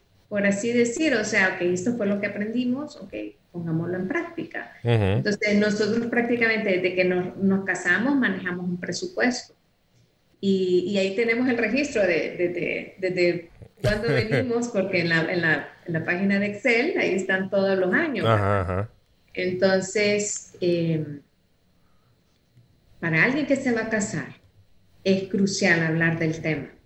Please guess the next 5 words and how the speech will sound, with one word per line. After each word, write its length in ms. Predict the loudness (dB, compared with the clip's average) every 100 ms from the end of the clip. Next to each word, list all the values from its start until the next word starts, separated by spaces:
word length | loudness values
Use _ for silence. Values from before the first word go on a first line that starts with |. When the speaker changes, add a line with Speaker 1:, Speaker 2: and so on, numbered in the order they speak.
| _ _ _ _ _ -4
Speaker 2:
Ujú. 480 | 0 2 2 0 -4 _ -14 -14 -14 -4
Speaker 1:
Porque, 800 | 0 0 0 0 2 2 0 0
lastimosamente, 1300 | 2 2 0 -2 -2 -2 -2 -2 -4 -2 0 2 0
esa 240 | -4 -6
es 340 | -6 -10 -14